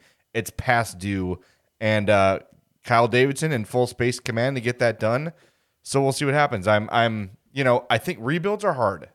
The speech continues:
They are very hard things to go through as a fan. But if the end result is another Stanley Cup or two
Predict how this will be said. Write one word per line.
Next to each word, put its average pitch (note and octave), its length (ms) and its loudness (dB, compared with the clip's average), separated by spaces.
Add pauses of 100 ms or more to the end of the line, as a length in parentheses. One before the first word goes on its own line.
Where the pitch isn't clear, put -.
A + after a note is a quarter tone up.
They B2+ 120 0
are C3 100 8
very C#3 340 2
hard C#3 480 0
things B2 280 -4
to A#2 180 -8 (140)
go A#2 200 0
through A#2+ 240 -6
as A2 120 -4
a G#2+ 40 -4
fan. F2+ 440 -2 (520)
But C3+ 400 2 (960)
if B2+ 180 0
the B2+ 220 2
end C#3 160 2
result C3 460 2 (100)
is A#2+ 180 0
another B2 600 0 (560)
Stanley C3 400 0
Cup B2 320 0
or A2 180 0
two B2+ 360 -4